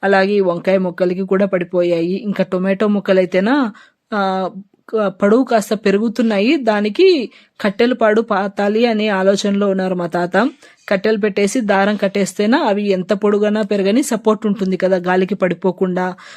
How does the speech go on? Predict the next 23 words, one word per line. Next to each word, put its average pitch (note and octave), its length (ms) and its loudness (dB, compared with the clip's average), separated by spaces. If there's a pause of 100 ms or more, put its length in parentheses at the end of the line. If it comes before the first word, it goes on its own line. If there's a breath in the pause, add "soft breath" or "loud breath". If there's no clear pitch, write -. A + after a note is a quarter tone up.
(140 loud breath)
అని F#3+ 200 -2
చెప్పేసి. F#3+ 340 -2
ఈ D#4 120 -4
టొమాటో G3+ 420 -2
మొక్కలు G#3+ 340 -2
కూడా G3+ 320 2 (460 loud breath)
బాగా G#3 180 2
హెల్దీగా G#3+ 400 0
వస్తున్నాయి. G#3+ 420 0
అలాగే G3+ 300 2
అక్కడక్కడ A#3 480 0
పూత B3+ 320 0
కూడా A#3+ 300 2
ఉంది G3+ 340 0
వాటికి, F#3 420 -2 (500 loud breath)
అంత G#3 300 0
తొందరగా G#3+ 400 0
కాసేస్తున్నాయి, G3+ 760 0
తొందరగా G#3+ 440 0
విడిపోతాయి G3 520 0
కూడా F#3+ 280 0
నాకు F#3 180 -2
తెలిసి. F3+ 420 -2